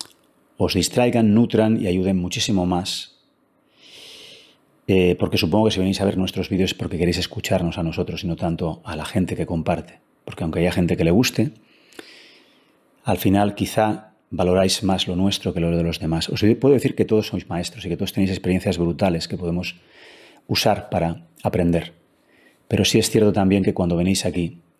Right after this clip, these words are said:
queréis, y lo sé por algunos vídeos que hemos hecho donde de repente sale una voz femenina hablando y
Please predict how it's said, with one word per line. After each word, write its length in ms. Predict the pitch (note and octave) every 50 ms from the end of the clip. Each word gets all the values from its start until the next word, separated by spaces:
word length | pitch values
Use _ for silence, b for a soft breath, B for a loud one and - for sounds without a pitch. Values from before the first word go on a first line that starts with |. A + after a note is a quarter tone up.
| _ _ -
queréis, 560 | - - E2 F2 E2+ - - - - - _ _ _ _ _ _ _ _ _ _ _ _ _ _ - - -
y 80 | - G#2
lo 80 | F#2+ F2+
sé 120 | G#2+ G#2
por 120 | - G#2+
algunos 260 | G2 G2 G2 G2 F#2+ F#2+
vídeos 220 | G2 G2+ F#2+ -
que 100 | - F#2
hemos 140 | F2 E2+ -
hecho 220 | - - - F2+
donde 340 | E2+ D2+ D2+ D2 D#2 D2+ - _ _ _ _ _ _ _ _ _ _ -
de 80 | -
repente 300 | F2+ - - F#2+ F#2+ F#2+
sale 160 | F#2 - G2 F#2
una 100 | F2 F2
voz 120 | F2+ -
femenina 320 | - F2+ E2+ F2 F2 E2+
hablando 360 | E2 F2 F#2 F2+ F2+ F2+ F2+ F2+
y 140 | E2 -